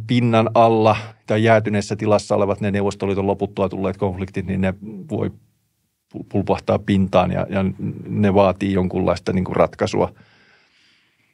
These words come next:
Ää, mut en mä nyt näkisi sitä, että, et, et sit Venäjä nyt, et kyllä se, niinku se maantieteellinen hajoaminen aika lailla niinku saavutti sen pisteen silloin yhdeksänkymmentäyksi. Mut se, mitä, mitä varmaan niinku, millä Venäjä voi päästä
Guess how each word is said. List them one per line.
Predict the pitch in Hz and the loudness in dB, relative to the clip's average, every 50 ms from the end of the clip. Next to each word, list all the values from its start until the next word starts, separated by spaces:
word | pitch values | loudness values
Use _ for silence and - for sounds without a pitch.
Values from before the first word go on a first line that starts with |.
| _ _ _ _ - | _ _ _ _ -2
Ää, | 101 98 92 | 0 2 2
mut | 95 101 98 104 | 2 2 2 2
en | 98 101 | 2 2
mä | 101 | 2
nyt | 101 101 104 | 0 0 0
näkisi | 110 104 104 104 107 101 - - | 2 0 2 2 0 -4 -4 -2
sitä, | 110 101 104 98 95 95 | -4 0 2 2 2 2
että, | 92 - - 101 98 - - | 2 0 2 2 2 2 0
et, | - - - - | -4 -6 -6 -4
et | - - - | -6 -6 -6
sit | - 92 - - | -10 -10 -6 -2
Venäjä | 101 95 98 95 95 92 | 0 2 2 2 2 0
nyt, | 90 92 90 - - - - | 0 -2 -4 -6 -12 -12 -6
et | 123 110 92 - - | -2 -2 -2 -2 0
kyllä | 107 92 | -2 2
se, | 104 98 | 2 2
niinku | 101 95 95 98 | 0 0 -2 -2
se | 101 107 101 | 0 2 4
maantieteellinen | 101 110 113 107 101 107 98 - 95 95 92 98 92 | 6 6 6 6 4 2 2 2 2 0 2 2 0
hajoaminen | 85 - 107 104 104 107 101 98 92 92 95 92 92 | 0 2 2 2 4 4 2 2 2 0 0 0 0
aika | 87 87 85 98 95 | 0 0 0 0 0
lailla | 95 90 92 92 87 | 2 2 2 0 -2
niinku | 87 95 95 | -2 -4 -8
saavutti | 90 - 101 92 87 92 - 98 | -4 0 0 0 0 -2 -4 -4
sen | - 95 92 90 | -4 -4 -4 -2
pisteen | 101 95 - - - 87 | -2 -4 -4 -2 -4 -4
silloin | 85 95 90 87 | -2 -2 -4 -4
yhdeksänkymmentäyksi. | 92 87 87 82 - - 82 78 92 - - - 101 87 80 - - - - - | -4 -4 -4 -6 -6 -6 -8 -6 -8 -10 -8 -4 -2 -2 -2 -4 -8 -12 -10 -8
Mut | - 92 90 - | -6 -6 -6 -4
se, | - 107 104 | 0 0 0
mitä, | 104 98 - 92 92 90 | 0 2 0 0 -2 -2
mitä | 107 104 - 95 95 | -4 -2 0 2 2
varmaan | 101 101 101 101 98 95 95 | 2 2 2 0 0 0 0
niinku, | 95 92 95 95 98 101 95 - - 107 - | -2 -4 -4 -4 -4 -4 -4 -8 -10 -10 -10
millä | 117 113 110 104 98 98 98 | -6 -2 0 2 4 4 4
Venäjä | 104 104 104 101 98 98 98 92 | 4 4 4 4 4 4 2 2
voi | 101 104 101 98 | 4 4 4 4
päästä | 95 - 92 92 92 - - 92 - | 4 2 2 0 0 0 0 0 0